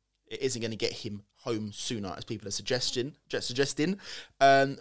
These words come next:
we have exchanged messages in the evenings whilst the show's been on, very concerning from the start. I think that, um, some of the campmates for me are losing a lot of my respect. Not that they have to earn it or not that they, they sh-, probably should want to, but they are losing my respect. So therefore, I think a lot of the,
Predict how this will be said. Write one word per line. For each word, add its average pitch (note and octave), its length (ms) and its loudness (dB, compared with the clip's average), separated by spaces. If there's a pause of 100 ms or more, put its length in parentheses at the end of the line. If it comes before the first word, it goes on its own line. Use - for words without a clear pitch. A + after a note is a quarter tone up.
we D3+ 160 8
have D3 140 6
exchanged C3+ 340 2
messages C3 360 0
in A#2 60 -4
the B2+ 60 2
evenings C3 400 2
whilst A#2 240 2
the A2 60 -4
show's A#2 220 0
been C#3+ 120 0
on, C#3+ 220 4 (600)
very D3 280 6
concerning A#2 760 0
from A#2 240 -4
the A2+ 80 -2
start. B2+ 400 6
I A2 60 2
think A#2 360 -4
that, A2 340 0 (640)
um, G#2+ 540 -2
some D3 280 2
of B2+ 60 0
the B2 60 0
campmates G#2 680 -4
for A2 80 -6
me G2+ 360 -4 (240)
are G#2+ 80 -4
losing G#2+ 540 -6
a A2+ 80 -4
lot A2 140 -2
of G#2+ 100 -4
my A2+ 160 -6
respect. G2 560 -4
Not B2+ 180 -4
that A2+ 140 -2
they G2+ 120 -2
have G2+ 220 -8
to A2 220 -6
earn A#2 140 -2
it C#3 140 -4
or A2 100 -4
not A2 180 -6
that G2+ 120 -2
they, G#2+ 240 -4 (100)
they A2+ 160 2
sh-, - 140 -12 (240)
probably G#2+ 160 -10
should B2+ 140 -8
want D#3+ 160 -2
to, G#2+ 100 -4
but - 180 0 (200)
they B2+ 80 0
are B2 80 6
losing C3 280 4
my A#2 100 0
respect. A2+ 340 0
So A#2+ 100 2
therefore, A#2 340 2
I G#2 60 0
think A#2+ 240 -4
a A2+ 40 -6
lot A2 140 -2
of G2+ 60 -8
the, G2 80 -14